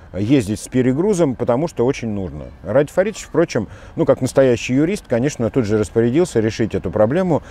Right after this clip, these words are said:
и каким-то образом наладить, э, систематическое нарушение законов зерновозами с Северного Кавказа.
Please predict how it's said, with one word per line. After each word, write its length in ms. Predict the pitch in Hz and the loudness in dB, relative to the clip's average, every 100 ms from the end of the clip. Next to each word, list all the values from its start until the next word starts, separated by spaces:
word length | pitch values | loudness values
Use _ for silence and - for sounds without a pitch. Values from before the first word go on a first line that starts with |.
| - - | -18 -2
и 220 | 135 165 | 4 6
каким-то 380 | 107 - 127 127 | 4 2 2 4
образом 340 | 139 135 120 113 | 4 4 4 4
наладить, 540 | 127 135 113 92 - | 6 6 4 0 -6
э, 160 | 104 101 | -8 -6
систематическое 800 | 113 - 127 123 113 - - 107 | -6 -2 0 0 -2 -6 -2 0
нарушение 500 | 110 - 117 101 95 | 0 0 -2 0 2
законов 440 | 101 - 180 160 - - - - | 0 2 0 0 -4 -20 -16 -4
зерновозами 720 | 113 127 113 110 120 139 127 | 2 4 4 4 6 4 4
с 60 | 110 | 0
Северного 480 | - 117 117 110 98 | 0 0 2 0 0
Кавказа. 480 | 95 - 85 73 | 0 -2 -6 -10